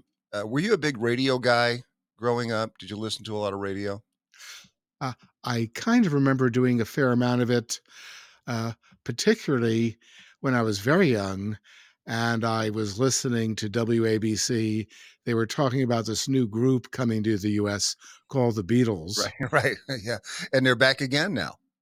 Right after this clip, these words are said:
Speaker 1: with a brand new song.
Speaker 2: Uh, something is going on with some A I recreation.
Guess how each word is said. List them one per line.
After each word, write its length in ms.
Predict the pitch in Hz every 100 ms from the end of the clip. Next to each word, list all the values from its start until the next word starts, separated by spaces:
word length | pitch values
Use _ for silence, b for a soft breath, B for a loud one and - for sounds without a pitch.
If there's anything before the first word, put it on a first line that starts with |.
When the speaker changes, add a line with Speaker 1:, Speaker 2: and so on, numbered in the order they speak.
| _
Speaker 1:
with 120 | 87
a 20 |
brand 240 | 98 104 107
new 120 | 107
song. 300 | - 131 - - _ _ _ _ -
Speaker 2:
Uh, 200 | 117 117 _
something 360 | - 214 240 190
is 140 | 151
going 260 | 139 135 127
on 300 | 123 123 120
with 160 | 113
some 280 | - 139 120 -
A 160 | 131
I 200 | 131 127
recreation. 1080 | 117 120 127 - 123 117 123 - 90 82 104